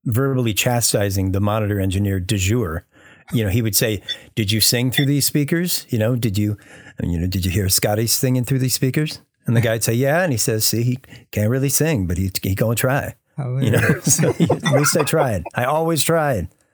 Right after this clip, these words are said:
Speaker 2: Wow. Well, for those who don't know, Scotty, can you give us a little background of your history with Prince and the, the times that you worked with Prince?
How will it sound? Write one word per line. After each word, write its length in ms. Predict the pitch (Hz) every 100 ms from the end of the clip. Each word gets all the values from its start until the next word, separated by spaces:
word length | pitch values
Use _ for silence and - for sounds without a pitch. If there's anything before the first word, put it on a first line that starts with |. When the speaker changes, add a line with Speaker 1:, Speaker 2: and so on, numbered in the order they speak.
| - -
Speaker 2:
Wow. 400 | 113 127 120 117
Well, 140 | 165 156
for 160 | 220
those 420 | 190 220 254 294
who 140 | - 226
don't 420 | 160 151 151 123
know, 360 | 120 113 123 -
Scotty, 380 | - 196 180 156
can 160 | 185
you 60 | 196
give 100 | 208
us 120 | 190
a 40 |
little 180 | 180 165
background 480 | 135 143 135 139 135
of 140 | 120
your 160 | 120 127
history 400 | 131 143 - 131
with 180 | 127 120
Prince 300 | 147 127 123
and 120 | 110
the, 60 | 104
the 100 | 95
times 360 | - 131 127
that 140 | 117 101
you 160 | 104
worked 260 | 95 110 -
with 160 | 123
Prince? 260 | - 127 -